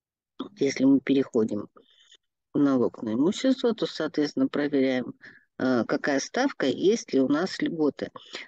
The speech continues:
Ну, льготы в основном применяются там либо резидентами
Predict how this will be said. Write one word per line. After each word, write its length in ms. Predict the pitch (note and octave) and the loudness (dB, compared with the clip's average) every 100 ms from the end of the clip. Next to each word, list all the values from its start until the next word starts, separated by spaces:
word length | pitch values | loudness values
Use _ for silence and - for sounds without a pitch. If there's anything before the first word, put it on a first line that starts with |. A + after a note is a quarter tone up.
| _ | _
Ну, 180 | A3+ A3 | 0 2
льготы 420 | E3+ F#3+ C4+ - | 2 2 0 0
в 40 | |
основном 520 | E3+ - D#3+ E3 D#3+ D#3 | -2 -2 -2 0 0 0
применяются 680 | D#3+ E3+ D#3+ D3+ C#3+ - | 0 0 0 -2 -4 -6
там 240 | - C3+ C#3+ | -4 0 0
либо 260 | D#3 - | 0 -2
резидентами 960 | C3+ C3+ - - F#3+ A#3 A#3+ G#3+ G3+ | -2 -4 -6 -6 0 0 0 0 0